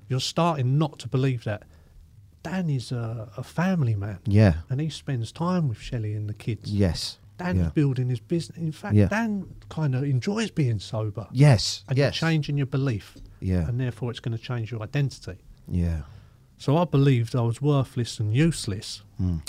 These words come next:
Speaker 1: Okay. And what happened, it just got to a s-, a stage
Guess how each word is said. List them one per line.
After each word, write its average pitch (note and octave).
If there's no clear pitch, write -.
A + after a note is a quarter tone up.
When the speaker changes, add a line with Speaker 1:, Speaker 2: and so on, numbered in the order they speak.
Speaker 1:
Okay. A2
And A#2+
what D3+
happened, C3
it A2+
just C#3
got -
to D3+
a -
s-, -
a C3+
stage G#2+